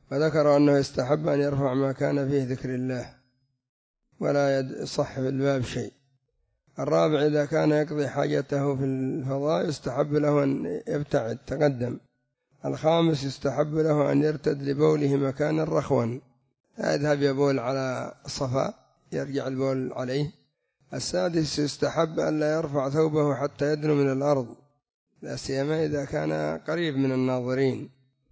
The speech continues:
السابع، يستحب لمن أراد أن يقضي حاجته أن يبول قاعداً، لأنه أستر.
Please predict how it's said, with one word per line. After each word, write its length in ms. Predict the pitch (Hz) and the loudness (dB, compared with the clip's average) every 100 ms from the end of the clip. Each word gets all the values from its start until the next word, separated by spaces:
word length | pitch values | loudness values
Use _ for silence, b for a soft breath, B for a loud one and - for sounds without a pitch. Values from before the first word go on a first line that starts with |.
| _ _ _ _ - | _ _ _ _ -10
السابع، 480 | 139 - 180 180 156 | -8 -4 -2 0 0
يستحب 580 | 160 - 139 151 160 151 | -2 -2 -4 -4 -4 -2
لمن 300 | 151 151 143 | -2 0 0
أراد 340 | 147 156 147 | 0 0 0
أن 160 | 147 151 | 0 0
يقضي 300 | 151 147 135 | -2 -6 -4
حاجته 520 | 147 156 156 147 143 | -4 -4 -4 -4 -2
أن 100 | 147 | -2
يبول 360 | 139 151 143 | -2 -2 -2
قاعداً، 640 | 139 147 139 139 123 120 135 _ 156 | -2 -2 0 0 -2 -8 -12 _ -12
لأنه 520 | 156 143 139 143 147 | -6 -2 0 0 -2
أستر. 360 | - - 120 | -4 -6 -8